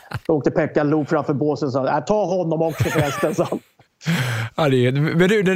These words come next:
Speaker 1: du var ute på isen med honom, ibland kunde man ju få uppfattningen att han inte var så bra på skridskorna, om man skulle hitta något som han inte var bäst på. Hur var det egentligen?
Speaker 2: Nej, men du tänk-, du tänkte inte på hans på det sättet. Alltså, du, du var ju tvungen att titta, men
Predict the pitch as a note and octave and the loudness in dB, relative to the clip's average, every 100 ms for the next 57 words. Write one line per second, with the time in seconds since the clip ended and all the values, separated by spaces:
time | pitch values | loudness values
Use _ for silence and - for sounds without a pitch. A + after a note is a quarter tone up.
0 | F#3+ F#3+ A3 B3 F3+ E3+ C#3 A#2 C3+ B2 | 2 2 0 0 0 0 0 0 0 2
1 | A2 A#2 C#3+ D3+ D#3 F3+ A3 A3 - F3 | 2 2 2 2 0 0 0 2 2 0
2 | - C3 - A2+ B2+ C3 A#2+ G#2+ A2+ A2+ | 0 -2 0 0 2 0 0 0 2 2
3 | A#2+ - - - A2+ - - A#2+ C3+ F#3 | 2 0 -2 0 0 -4 -2 2 2 0
4 | - - F3+ F3 E3 C3 E3+ C#3+ C3 D3+ | -2 2 2 4 2 2 2 2 2 2
5 | C3 A2+ - B2 B2+ C3+ B2+ A2 B2 G2+ | 2 0 2 0 2 2 0 2 0 -2
6 | - - D#3 - - - D#3 D3 C#3+ G#3 | -4 -2 -2 -2 -20 -2 2 4 4 2
7 | F#3 A#2 G2+ G2+ D4 - C4 D#4 B3 - | 2 0 2 0 -2 0 0 0 -2 -2
8 | G#3+ A#3 - D4+ C4 C3 - D#4 - C#3+ | -2 -2 -2 0 0 -4 -2 0 0 0
9 | D#3+ C#3+ C#3 C#3 - C#3+ B2 A2 B2+ C#3+ | 0 0 0 -2 0 0 0 0 0 0
10 | D3+ D3 F3+ A3 G3+ G3+ A3 C4+ - D4 | 2 2 2 2 2 2 0 -2 -2 0
11 | G#3 E3+ - A#3 - E3 F#3 | 0 -2 0 -2 0 -2 -2